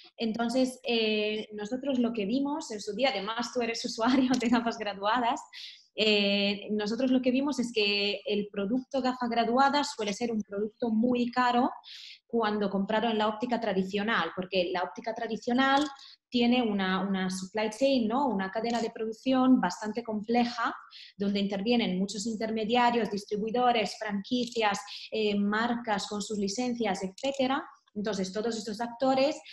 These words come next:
hacen que, mm, todos los markups de esos actores hacen que el precio final para el consumidor se incremente de hasta un trescientos por cien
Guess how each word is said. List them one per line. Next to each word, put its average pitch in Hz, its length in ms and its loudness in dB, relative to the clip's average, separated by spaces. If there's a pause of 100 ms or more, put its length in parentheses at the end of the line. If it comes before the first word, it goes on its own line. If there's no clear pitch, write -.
(160)
hacen 233 380 0
que, 262 520 4
mm, 202 420 -4
todos 220 180 0
los 214 140 0
markups 226 460 -2
de 214 80 -2
esos 208 140 -6
actores 254 360 0
hacen 247 240 -2
que 269 220 4
el 196 260 -2
precio 220 380 -2
final 240 320 -6
para 247 120 2
el 240 100 -2
consumidor 247 680 2 (340)
se - 200 -12
incremente 214 540 -2
de 220 80 0
hasta 220 200 -2
un 240 120 0
trescientos 226 600 -6
por 190 180 -4
cien 175 360 -2